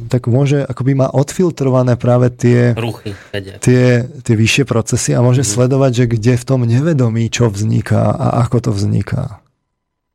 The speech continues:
Speaker 1: Čiže inými slovami povedané, sa dostáva práve do toho nevedomia nerušený takými tými vyššími kognitívnymi funkciami.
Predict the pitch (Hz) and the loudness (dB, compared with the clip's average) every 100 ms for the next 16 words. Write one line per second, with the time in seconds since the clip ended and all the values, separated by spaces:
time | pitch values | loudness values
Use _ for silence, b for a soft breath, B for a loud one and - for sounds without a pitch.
0 | _ _ _ B B B B B B B | _ _ _ B B B B B B B
1 | - - 110 123 139 135 - 123 131 127 | -12 -2 2 2 2 0 0 0 2 0
2 | 120 110 107 113 117 139 156 160 - - | -2 -4 0 0 2 2 0 -2 -4 -4
3 | 113 117 110 - 123 127 123 120 120 120 | 0 0 0 0 2 2 2 2 2 2
4 | 123 120 123 117 117 113 123 127 123 131 | 2 2 0 0 0 0 2 2 0 0
5 | 135 139 143 - 131 110 117 151 - - | 2 0 -2 -4 -2 2 2 2 0 -2
6 | 123 123 131 139 131 117 - 127 123 123 | -2 0 2 2 0 -2 -2 0 2 2
7 | 120 123 120 - 123 123 123 123 123 113 | 2 2 2 0 0 2 2 2 0 0
8 | 117 117 123 117 117 117 117 110 - 113 | 2 2 2 2 2 2 2 0 0 -2
9 | - - 117 - - | -2 -4 0 0 -2